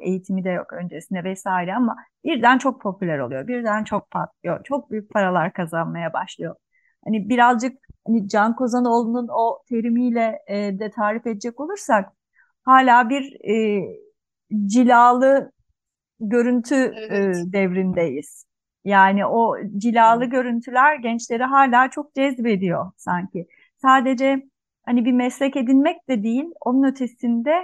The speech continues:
Speaker 1: o dünyanın bir parçası olmaya da bir imrenme var sanki.
Speaker 2: Var kesinlikle ve, e, ben,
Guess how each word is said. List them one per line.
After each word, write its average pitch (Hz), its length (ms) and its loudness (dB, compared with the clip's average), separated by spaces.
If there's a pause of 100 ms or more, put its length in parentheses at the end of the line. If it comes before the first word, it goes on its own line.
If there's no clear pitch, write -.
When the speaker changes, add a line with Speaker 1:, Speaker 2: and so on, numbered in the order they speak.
(200)
Speaker 1:
o 240 180 0
dünyanın 247 440 2
bir 269 120 -2
parçası 247 680 -4 (160)
olmaya 233 560 0
da 233 120 -2
bir 233 120 -4
imrenme 214 520 -4
var 175 220 -2
sanki. 151 440 -14 (640)
Speaker 2:
Var 220 300 0
kesinlikle 202 920 -6
ve, 196 340 -4
e, 180 100 -2 (640)
ben, 185 380 -4